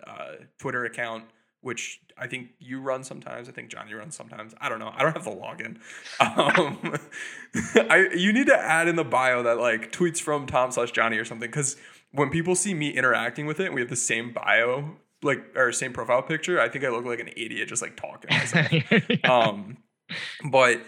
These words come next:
Speaker 1: yeah, get in there. That's fun. That's, you know, there no special tiers or anything. Anyone's in on that. And, and we've got a lot of work to do in the next couple weeks. Uh, we've got an X's and O's session coming out tonight, and that'll be recorded so you can go access that. Um,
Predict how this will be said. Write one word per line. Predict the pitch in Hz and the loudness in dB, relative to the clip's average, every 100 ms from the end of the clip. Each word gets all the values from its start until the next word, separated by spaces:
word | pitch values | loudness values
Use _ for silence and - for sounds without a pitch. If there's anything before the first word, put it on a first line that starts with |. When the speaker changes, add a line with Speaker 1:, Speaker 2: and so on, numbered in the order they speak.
| - - | -18 -2
Speaker 1:
yeah, | 151 131 | 4 4
get | 113 165 | 4 2
in | 175 170 | 4 4
there. | 147 139 139 | 4 4 4
That's | 131 135 - | 4 2 2
fun. | 139 127 127 | 2 2 2
That's, | 123 123 - | 0 0 -4
you | 127 | -4
know, | 113 113 | -4 -4
there | 117 - - | -8 -10 -12
no | 123 120 - _ _ - | -10 -10 -12 _ _ -8
special | - 131 123 | -4 -4 -6
tiers | - 120 120 | -6 -6 -4
or | 117 | -4
anything. | 113 117 | -6 -6
Anyone's | 113 117 120 117 | -6 -6 -6 -6
in | 113 | -6
on | 110 107 | -6 -6
that. | 110 107 - | -6 -8 -8
And, | 156 113 - | -14 -14 -14
and | 107 | -14
we've | 104 | -6
got | 107 110 | -4 -4
a | |
lot | 107 104 | -6 -8
of | 117 | -8
work | 110 113 | -8 -8
to | 117 | -6
do | 117 | -6
in | 110 | -4
the | |
next | 110 113 | -6 -6
couple | - - | -8 -8
weeks. | 113 113 113 - - - _ _ | -8 -8 -8 -10 -18 -20 _ _
Uh, | 123 113 110 117 | 4 4 4 0
we've | 131 131 | 0 2
got | 139 127 | 2 0
an | 123 | -4
X's | 123 - 123 | -4 -4 -4
and | 123 | -4
O's | 120 | -2
session | - 117 120 | 0 0 -2
coming | 117 117 110 | -6 -6 -6
out | 110 - _ | -6 -10 _
tonight, | - 117 113 127 139 135 - - _ - | -6 -4 -2 0 0 -2 -6 -16 _ 0
and | 123 113 | 2 2
that'll | 117 117 | 0 0
be | 107 | -4
recorded | 107 117 110 107 | -8 -10 -10 -10
so | 110 | -12
you | |
can | 113 | -12
go | 113 - | -10 -10
access | 95 - 110 - | -10 -10 -10 -8
that. | - 117 - - - _ | -8 -8 -10 -20 -20 _
Um, | 117 110 - - - | -4 -4 -6 -10 -14